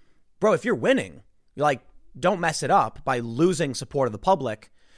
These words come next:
You know, it's, it's, it's, I understand you wanna talk about justice. You wanna talk about the demands you want, everything like that. You wanna go out and you wanna, you wanna straight up just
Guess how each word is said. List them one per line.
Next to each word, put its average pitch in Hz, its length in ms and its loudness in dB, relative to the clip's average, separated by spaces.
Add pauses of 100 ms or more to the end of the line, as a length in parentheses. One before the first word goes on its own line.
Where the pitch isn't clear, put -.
(100)
You 123 80 -4
know, 143 140 2
it's, 147 120 0
it's, 139 260 -4
it's, - 300 -6
I 185 140 4
understand 175 400 -2
you 143 60 -2
wanna 143 80 -2
talk 151 120 -4
about 123 200 -4
justice. 139 500 -4 (280)
You 131 120 -6
wanna 139 100 0
talk 135 260 -2
about 117 320 0
the 107 60 -10
demands 127 360 -4
you 135 60 -2
want, 127 140 -2
everything 123 220 -6
like 117 120 -6
that. 117 200 -2
You 123 80 -2
wanna 131 160 0
go 151 260 4
out 120 260 2 (380)
and 127 300 0
you 127 80 0
wanna, 131 260 2 (640)
you 147 180 -6
wanna 175 160 2
straight 220 300 4
up 190 160 4
just - 320 -6